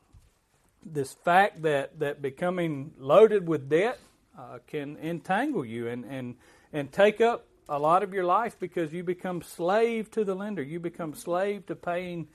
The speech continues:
those notes and, and to, uh, addressing, uh, the, the money that you owe. And so, um, you know, that,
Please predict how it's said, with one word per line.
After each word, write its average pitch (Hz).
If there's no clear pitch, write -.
those 147
notes 156
and, 123
and 127
to, 139
uh, 117
addressing, 165
uh, 131
the, 123
the 117
money 147
that 135
you 151
owe. 143
And 104
so, 123
um, 101
you 123
know, 107
that, 120